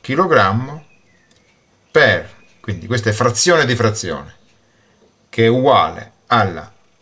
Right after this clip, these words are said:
frazione al numeratore per il reciproco della frazione al denominatore. Il reciproco della frazione al denominatore è metro cubo su chilogrammo, capovolto.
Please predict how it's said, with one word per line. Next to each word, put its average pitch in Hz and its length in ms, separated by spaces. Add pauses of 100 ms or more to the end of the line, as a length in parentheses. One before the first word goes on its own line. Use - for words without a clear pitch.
(400)
frazione 104 960 (360)
al 92 220
numeratore 120 840 (460)
per 110 460
il 143 180
reciproco 139 640
della 120 220
frazione 123 480
al 113 140
denominatore. 82 800 (280)
Il 117 140
reciproco 127 380
della 101 140
frazione 113 240
al 104 60
denominatore 135 600
è - 280 (480)
metro 104 520
cubo 117 640 (380)
su - 260
chilogrammo, 92 800 (1000)
capovolto. 104 680